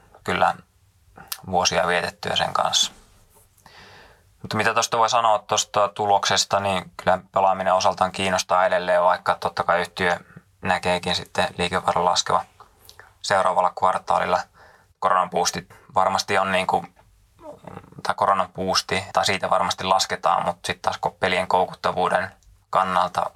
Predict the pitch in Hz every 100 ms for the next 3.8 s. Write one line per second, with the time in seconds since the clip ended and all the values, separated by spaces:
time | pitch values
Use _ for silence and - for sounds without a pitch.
0 | - 92 90 92 92 87 - 90 90 90
1 | 90 90 87 87 - 90 87 90 - -
2 | 92 90 90 85 90 87 - - - 90
3 | _ _ - 85 87 87 - 92